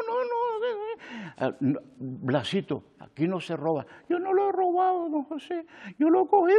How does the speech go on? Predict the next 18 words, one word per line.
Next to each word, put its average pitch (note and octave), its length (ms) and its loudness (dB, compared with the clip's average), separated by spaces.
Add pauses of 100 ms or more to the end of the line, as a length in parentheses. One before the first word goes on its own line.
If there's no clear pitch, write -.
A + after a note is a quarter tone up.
porque B4 260 2
no A#4 160 2
tenía A#4 300 2 (200)
cuerdas. G#4 440 0 (280)
Y D#4 100 8
una, G4+ 340 6
un G#4 240 0
instrumento G4 600 4
que G4 120 4
no F#4+ 180 -2
tiene F#4 260 0
cuerdas B4+ 440 6 (200)
es A4+ 180 6
como G#4 180 0
un F#4 240 -6
caballo E4+ 520 -2
sin D#4+ 260 -4
patas." - 480 -10